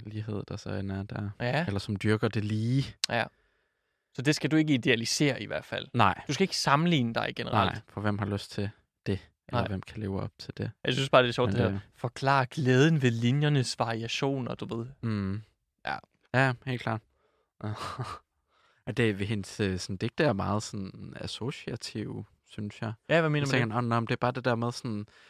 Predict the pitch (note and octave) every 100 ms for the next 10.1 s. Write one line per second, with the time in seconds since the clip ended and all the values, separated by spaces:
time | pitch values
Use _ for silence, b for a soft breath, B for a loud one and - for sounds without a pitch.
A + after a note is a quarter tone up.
0 | b - G#2+ - A#2+ A2+ A#2 - A2+ A2
1 | G#2+ A#2 C3 A#2+ - B2 G#2+ G2+ G2+ A#2
2 | A#2+ G2+ G2+ G2 G2+ G#2 G2+ G#2 G2 F#2+
3 | - G#2+ G2+ - G2+ A2 A2+ A#2 - B2
4 | - A#2+ G2+ G#2 A2 A#2 G2+ - G#2+ G#2
5 | G2+ G#2 - G#2 b b b _ A2 -
6 | - C3 B2+ G2 G2+ - G2+ - G#2+ G#2
7 | A#2 C3 G#2+ - - C3 F#2+ F#2+ b b
8 | b G#2+ G#2+ - A#2+ G2+ G2 A2 - G#2
9 | G#2 F#2+ G#2 A2 B2 - G#2 - G2+ A2